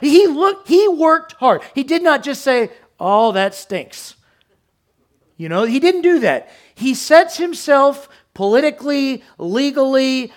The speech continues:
governmentally to the task of securing Daniel's release. Um, and I assume, since that doesn't happen,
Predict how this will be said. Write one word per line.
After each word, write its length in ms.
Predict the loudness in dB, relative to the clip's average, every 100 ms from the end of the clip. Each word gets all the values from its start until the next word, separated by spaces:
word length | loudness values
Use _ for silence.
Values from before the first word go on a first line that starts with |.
| -4
governmentally 1000 | -2 0 -2 -6 -8 -8 -4 -4 -6 -10 -10
to 180 | -6 -6
the 80 |
task 460 | -6 0 2 2 -2 -8
of 140 | -8
securing 560 | -8 -10 -4 -2 -2 -4
Daniel's 580 | -2 -2 -4 -6 -6 -4
release. 680 | -2 -2 -2 -6 -12 -18 _ _ _ _ _ _ _ _ _ _ _ _ _ _ _ _ _ _ _ _ _ -12
Um, 460 | -8 -6 -6 -10 -16 _ _ _ _ _ _ -2
and 140 | 2
I 140 | 2 2
assume, 960 | 0 -2 -2 4 4 4 -2 -6 -8
since 280 | -10 -8 -4
that 180 | -4 -2
doesn't 260 | -4 -6 -6
happen, 600 | -2 0 0 -6 -6